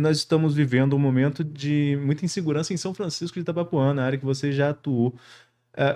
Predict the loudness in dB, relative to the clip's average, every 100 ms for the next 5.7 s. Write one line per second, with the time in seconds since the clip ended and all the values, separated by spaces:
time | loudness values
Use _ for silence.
0 | 0 -2 -2 -2 0 0 -2 2 2 2
1 | -2 -2 -2 -2 -2 -2 -2 -2 -4 0
2 | 0 2 -2 -6 -6 -4 -4 -4 0 0
3 | 0 -2 -2 -4 -6 -6 -4 -2 -2 0
4 | 0 0 -4 -4 -6 -2 -2 -2 -4 -4
5 | -4 0 2 2 0 -4